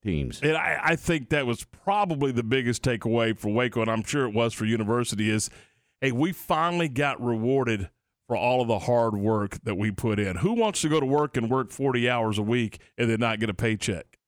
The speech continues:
Speaker 1: Yeah.
Speaker 2: You know, so they got a paycheck on Friday night,
Speaker 1: Mm-hmm.
Speaker 2: and they hadn't gotten one in a while. So, uh, y-, you're right. I, I bet today is,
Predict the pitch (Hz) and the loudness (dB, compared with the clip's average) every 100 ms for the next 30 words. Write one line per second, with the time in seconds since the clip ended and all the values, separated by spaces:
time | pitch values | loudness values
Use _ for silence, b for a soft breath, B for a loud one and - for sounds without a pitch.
0 | _ _ _ _ _ _ _ _ _ 165 | _ _ _ _ _ _ _ _ _ -2
1 | 214 - - 123 107 92 - 135 107 104 | -2 -2 -2 0 0 -2 -2 0 0 -4
2 | _ _ _ _ _ _ _ _ _ - | _ _ _ _ _ _ _ _ _ -2
3 | 156 151 143 131 143 117 120 101 98 117 | 0 2 0 2 0 2 0 0 -2 0
4 | 98 92 87 - 95 160 202 _ _ _ | 0 -2 -4 -4 -2 -2 -4 _ _ _
5 | 117 117 110 104 107 - 110 113 101 131 | -2 0 0 -2 -4 -6 -2 0 0 -2
6 | 127 120 131 135 107 107 101 95 95 92 | 0 0 0 0 0 0 0 -2 -2 -2
7 | 92 - 110 95 - B B B B 117 | -2 -2 -2 -4 -8 B B B B -2
8 | - 131 - 170 208 220 196 113 135 117 | -2 -4 -4 -2 2 2 0 0 -2 0
9 | 139 135 117 165 - 156 135 143 156 160 | 0 0 0 -2 0 -2 0 2 2 0
10 | 127 131 123 104 - - | 0 2 2 0 -4 -6